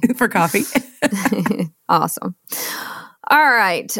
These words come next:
Speaker 1: Let's start by telling people a little bit just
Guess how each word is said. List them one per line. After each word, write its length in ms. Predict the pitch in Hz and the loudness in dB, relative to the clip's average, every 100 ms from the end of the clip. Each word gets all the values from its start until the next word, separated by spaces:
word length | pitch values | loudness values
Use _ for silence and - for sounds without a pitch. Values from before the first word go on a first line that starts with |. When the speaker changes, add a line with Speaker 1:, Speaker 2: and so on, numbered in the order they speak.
| - | -6
Speaker 1:
Let's 540 | 220 233 277 508 - | 0 4 4 4 0
start 720 | - - 233 214 208 208 - - | -8 0 2 4 4 2 -4 0
by 720 | 175 165 165 165 165 160 - | 4 6 4 2 0 -2 -6
telling 460 | - - 254 440 403 | -10 0 0 0 -2
people 480 | 247 214 214 208 190 | -2 0 2 2 2
a 40 | |
little 240 | 185 190 | 0 0
bit 280 | 226 269 - | 2 0 -2
just 360 | - 214 - | 0 0 0